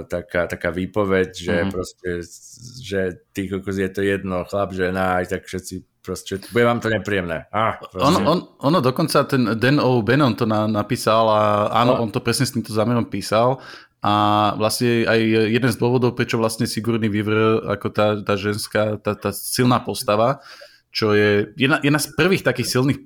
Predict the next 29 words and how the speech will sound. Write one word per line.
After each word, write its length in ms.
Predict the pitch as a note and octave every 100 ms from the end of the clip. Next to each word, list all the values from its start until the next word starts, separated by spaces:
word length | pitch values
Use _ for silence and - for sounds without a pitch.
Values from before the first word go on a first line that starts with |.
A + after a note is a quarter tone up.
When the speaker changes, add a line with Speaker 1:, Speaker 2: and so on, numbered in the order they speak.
| _
Speaker 3:
postav 460 | - A#2+ - A#2+ A2+
ženských 460 | F#2+ G2+ G2 A#2 G2
vyslovene, 520 | G#2 E3 F#3+ G2+ G#2
Speaker 1:
Áno. 100 | C#3
Speaker 3:
ktorá 200 | - A2
sa 120 | G2
Speaker 1:
Hej. 80 | G#2+
Speaker 3:
objavila, 560 | G#2+ G2+ G2+ G2+ A#2+ D3 - - - - _ - _
tak, 580 | - A2+ A2+ A2+ A2+ -
eh, 80 | A#2+ A#2 A2+ A2+ A2
že, 240 | G#2 A2+ A#2
že 120 | B2
ona 180 | C3 C#3
ako 140 | C3+
keby 180 | C#3 B2+
jediná 380 | A#2+ C3 C3+ A#2+
dokáže 360 | A2+ A#2 B2+ A#2
s 80 | A2+
tým 140 | B2+
alienom 340 | A2 A#2+ A#2+ A2+
bojovať, 320 | G#2+ A2+ A#2+
lebo 160 | A#2+
všetci 240 | A#2 G#2+ -
tí 120 | -
muži 200 | A#2 A2+
sú 140 | A2+
akože 480 | A#2 A2+ A#2 A#2 A2+
neschopní, 580 | A2+ A#2 - A#2 - A2+
lebo, 160 | A2+